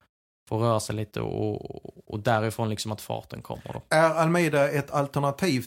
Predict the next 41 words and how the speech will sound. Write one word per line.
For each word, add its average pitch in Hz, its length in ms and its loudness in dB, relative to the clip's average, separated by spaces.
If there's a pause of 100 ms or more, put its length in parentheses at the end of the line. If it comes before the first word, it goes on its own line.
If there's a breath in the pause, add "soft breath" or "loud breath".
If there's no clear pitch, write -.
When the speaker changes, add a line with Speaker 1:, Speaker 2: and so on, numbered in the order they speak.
(140)
Speaker 2:
till, 127 340 0
eh, 127 720 0
Bjarnason 120 720 -2 (140)
för 127 220 -6
att 110 60 -6
få 127 220 -2
in 131 200 0
en 123 180 -2
lite 127 220 -4
annorlunda 127 480 -2
typ 131 320 -6
på - 100 -18
topp? - 340 -4 (220)
Eller 123 200 0
är 123 40 0
jag 127 140 0
helt 117 280 -2
ute 131 200 -2
och 117 80 -2
reser 120 300 0
här? 104 160 -2 (240)
Speaker 1:
Jag - 100 -14
tycker 120 160 0
absolut 117 340 0
inte 131 180 -2
du 113 160 0
är 113 60 0
helt 117 200 -4
ute 113 180 -4
och 110 60 -4
reser. 113 280 -2
Han, 110 300 -2
jag 110 140 -4
tror 117 140 -2
han, 113 220 0
eh, 110 240 -2 (300)
trivs 110 320 -4
bra 110 300 0
i 107 60 0
en, 107 200 -4
eh, 110 120 -8